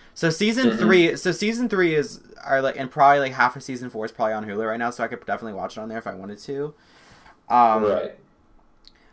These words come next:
Speaker 1: but, like, it got to a point where I, like, when I was watching season three and they weren't on Hulu, I had to start watching them, like, on, like, a website, and there were ads everywhere, and, like, and so it got to a point where I was like, "I don't wanna watch this just because of the ads,"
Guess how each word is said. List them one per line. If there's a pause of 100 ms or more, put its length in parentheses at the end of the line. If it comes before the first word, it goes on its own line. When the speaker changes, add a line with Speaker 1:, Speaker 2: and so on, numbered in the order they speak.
(180)
Speaker 1:
but,
like, (260)
it
got
to
a
point
where
I,
like, (320)
when
I
was (200)
watching
season
three
and
they
weren't
on
Hulu,
I
had
to
start
watching
them,
like,
on,
like, (140)
a
website, (280)
and
there
were (120)
ads (180)
everywhere, (720)
and,
like, (840)
and
so
it
got
to
a
point
where
I
was
like,
"I
don't
wanna
watch
this
just
because
of
the
ads,"